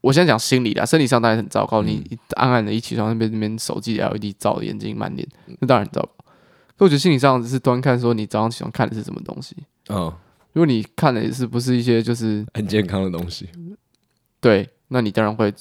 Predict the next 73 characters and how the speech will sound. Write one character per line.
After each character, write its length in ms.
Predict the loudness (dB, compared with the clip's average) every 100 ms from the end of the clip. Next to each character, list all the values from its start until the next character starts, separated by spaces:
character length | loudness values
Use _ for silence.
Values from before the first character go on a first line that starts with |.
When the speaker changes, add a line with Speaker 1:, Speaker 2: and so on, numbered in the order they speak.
| _
Speaker 1:
对 160 | -2 -2
心 180 | -2 -6
灵 140 | -4
造 140 | -2 -2
成 140 | -2
很 80 | -4
大 180 | -6 -6
的 100 | -6
影 120 | -4
响。 40 | 4
Speaker 2:
我 60 |
也 40 | 6
不 60 |
要 80 | 6
说 200 | 4 0
很 180 | -2 -6
健 200 | -4 -6
康 180 | -8 -14
了， 100 | -8
我 80 | -4
们 100 | 0
这 80 | 0
边 120 | 0
讲 160 | -2 -4
的 80 | -4
都 100 | -4
是 120 | -4
那 100 | -8
种 180 | -8 -12
社 360 | -14 -2 0 2
会 180 | 0 0
价 240 | 0 -2
值 200 | -2 -8
观 220 | -6 -6
上 220 | -4 -8 -8 -18 _ _
觉 180 | -6 -2
得 140 | -2 -4 -8 -8
好 200 | -6 -6
的。 60 | -6
Speaker 1:
嗯， 20 |
嗯。 20 |
Speaker 2:
就 100 | -2
假 100 | 0
如 60 | 0
说 100 | -2
你 60 |
也 80 | -4
可 100 | -2
以 80 | -4
说 180 | -4 -6
你 140 | -6 -8
一 60 |
早 140 | -4 -4
起 140 | -6
来 60 | -8
看 160 | -6
心 200 | -4 -6
灵 80 | -6
鸡 180 | -8 -10
汤， 200 | -10 -14 _ _
但 140 | -8 -8
不， 100 | -10 -8
不 80 | -4
太 120 | 0
会 100 | 0
有 60 |
人 100 | 0
做 140 | -2 -2
这 100 | -2
件 80 | -4
事 160 | -6
情。 160 | -10 -16 _ _ _ -6
Speaker 1:
嗯。 220 | -4 -6